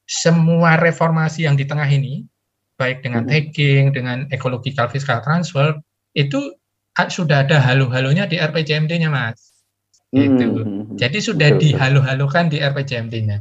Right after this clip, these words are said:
Speaker 1: Caranya gimana?
Speaker 2: Ya.
Speaker 1: Masalah ketahanan pangan itu diangkat derajatnya menjadi indeks kinerja utama dari kepala daerah.
Speaker 2: Oke.
Speaker 1: Jangan diturunkan menjadi renja-rensra kepala S K P D-nya saja.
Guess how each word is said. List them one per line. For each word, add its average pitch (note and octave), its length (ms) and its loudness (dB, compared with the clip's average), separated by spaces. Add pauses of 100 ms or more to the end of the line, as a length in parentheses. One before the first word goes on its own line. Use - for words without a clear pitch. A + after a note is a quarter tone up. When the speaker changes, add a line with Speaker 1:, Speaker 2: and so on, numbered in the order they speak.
(300)
Speaker 1:
Caranya G#3 400 2
gimana? A#3+ 560 0
Speaker 2:
Ya. F#3 160 -20 (160)
Speaker 1:
Masalah D#3+ 560 0
ketahanan C#3+ 480 0
pangan D#3+ 720 -2 (260)
itu F#3 240 -6
diangkat F3+ 640 0
derajatnya C#3 560 0
menjadi C#3+ 720 -2
indeks D#3+ 480 0
kinerja C#3 400 0
utama C3+ 400 -2
dari C3+ 160 -2
kepala D3 320 0
daerah. B2+ 320 0 (960)
Speaker 2:
Oke. F#2+ 480 -6
Speaker 1:
Jangan C3 320 2
diturunkan D#3+ 640 0
menjadi D3 400 0
renja-rensra C#3+ 960 0 (480)
kepala D3+ 560 0
S E3 160 -2
K F3 160 0
P F3 80 0
D-nya D3+ 240 4
saja. D#3+ 400 -2